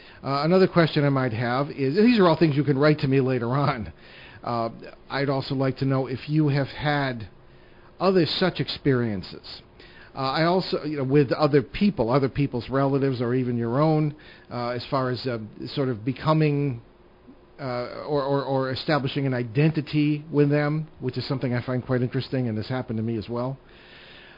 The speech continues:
I also find it interesting that the grandmother,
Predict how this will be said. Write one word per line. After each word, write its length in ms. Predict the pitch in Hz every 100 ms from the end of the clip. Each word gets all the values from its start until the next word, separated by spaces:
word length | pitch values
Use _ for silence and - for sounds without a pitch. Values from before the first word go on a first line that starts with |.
| - -
I 340 | 123 131 135 143
also 380 | 139 156 - 151
find 300 | - 151 147
it 80 |
interesting 600 | 147 139 135 135 - 143 131
that 160 | 127
the 60 | 127
grandmother, 760 | 113 135 151 143 135 131 139